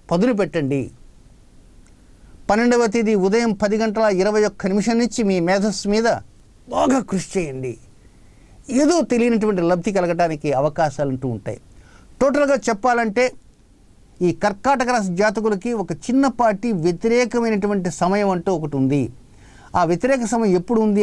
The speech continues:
అంటే ఏడవ తేదీ మధ్యాహ్నం రెండు గంటల పదమూడు నిమిషాల నుంచి తొమ్మిదవ తేదీ అర్ధరాత్రి ఒంటి గంట పంతొమ్మిది నిమిషాల దాకా ఉన్నటువంటి సమయంలో డ్రైవింగ్ జాగ్రత్తగా చేయండి.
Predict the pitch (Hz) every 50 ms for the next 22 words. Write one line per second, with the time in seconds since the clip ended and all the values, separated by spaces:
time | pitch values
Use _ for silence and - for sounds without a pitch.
0 | 208 190 185 220 208 180 180 196 220 220 214 190 202 196 190 185 175 151 147 165
1 | 175 170 151 - 196 214 208 214 214 233 240 - - 147 160 170 190 196 190 202
2 | 180 185 196 185 165 - - 156 170 185 196 190 180 175 165 156 - 196 185 175
3 | 175 165 160 - - 208 185 - 165 160 170 180 180 180 175 165 170 160 151 151
4 | 147 - 143 143 135 131 175 165 175 175 175 170 143 147 151 147 175 151 160 151
5 | 139 - 147 127 - - 151 147 151 147 156 147 143 139 135 131 - - 160 151
6 | 143 147 147 143 - 151 131 123 - - - - - - - 175 185 180 170 165
7 | 147 - - 160 175 185 190 185 196 226 247 240 - - - - - 135 131 185
8 | 214 247 277 302 285 233 185 190 190 196 196 208 190 - 202 185 175 160 - -
9 | 165 156 151 147 147 175